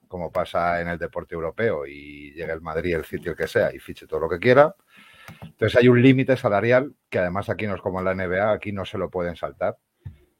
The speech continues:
Pero claro, aquí llegan nuestros amigos los ingenieros del número, del dato, y son capaces de buscarle las trampas a la ley,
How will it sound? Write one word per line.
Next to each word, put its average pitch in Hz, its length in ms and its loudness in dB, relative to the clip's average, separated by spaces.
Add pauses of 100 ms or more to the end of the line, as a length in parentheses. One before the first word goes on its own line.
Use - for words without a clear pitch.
Pero 90 180 -4
claro, 104 280 0
aquí 87 200 -6
llegan 95 460 -2
nuestros 98 280 -12
amigos 104 300 -2
los 123 180 -2
ingenieros 110 560 -2
del 101 160 -2
número, 113 340 -2
del 107 200 0
dato, 120 500 0
y 80 400 -18
son 87 280 -6
capaces 90 420 -4
de 92 80 -2
buscarle 90 640 -6
las 92 200 -4
trampas 90 440 -6
a - 20 -2
la 85 140 0
ley, 104 280 -4